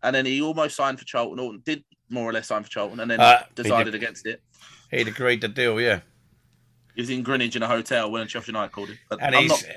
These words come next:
Speaker 1: not biased or anything.
Speaker 2: he's not the only manager to do that. I'll give you Eddie Howe.
Speaker 1: Another one who managed in non-league. No, League Two.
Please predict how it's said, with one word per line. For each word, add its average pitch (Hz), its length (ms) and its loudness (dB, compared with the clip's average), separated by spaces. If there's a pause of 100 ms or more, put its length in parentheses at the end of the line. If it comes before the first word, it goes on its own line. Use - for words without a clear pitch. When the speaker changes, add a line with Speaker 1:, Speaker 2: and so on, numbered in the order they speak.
(140)
Speaker 1:
not 151 180 -8
biased 131 320 4
or - 20 -10
anything. 104 240 -10
Speaker 2:
he's 151 220 2
not 170 160 4
the 156 100 4
only 160 240 6
manager 117 320 0
to - 180 -12
do 107 180 2
that. 117 260 2
I'll 127 140 0
give 131 220 -4
you 135 160 2
Eddie 131 280 2
Howe. 113 360 4 (920)
Speaker 1:
Another 185 220 2
one 131 120 4
who 113 80 2
managed 110 260 -2
in 110 80 -4
non-league. 104 360 -6 (100)
No, 113 200 -2
League 101 280 -8
Two. 92 160 -10